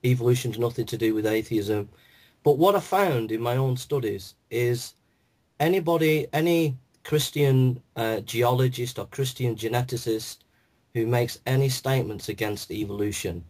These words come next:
in any shape or form gets attacked personally. They attack the character of that person. Like, for example, there was a geologist, uh, that I was looking at, uh,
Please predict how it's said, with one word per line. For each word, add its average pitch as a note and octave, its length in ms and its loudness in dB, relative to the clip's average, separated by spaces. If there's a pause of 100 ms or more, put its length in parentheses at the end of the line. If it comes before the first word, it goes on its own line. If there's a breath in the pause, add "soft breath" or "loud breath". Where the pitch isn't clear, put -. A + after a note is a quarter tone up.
(160 loud breath)
in G#2+ 140 -2
any C3+ 180 0
shape B2+ 300 0
or B2+ 40 -8
form G#2 300 -2
gets C3 280 -2
attacked B2+ 400 -2
personally. C3 540 0
They G2 140 -6
attack - 340 -4
the - 100 -10
character C#3 480 2
of G2 80 -2
that G2+ 180 -6
person. G2+ 340 -2
Like, A2+ 220 0
for C3+ 120 0
example, C3 560 2 (640 loud breath)
there B2+ 120 4
was B2 120 6
a B2 60 4
geologist, C3 880 2 (120)
uh, G#2+ 320 -4
that G#2+ 160 -4
I G#2 100 0
was G2+ 180 -4
looking G#2 320 -4
at, G2 200 -6 (280)
uh, G2+ 360 -4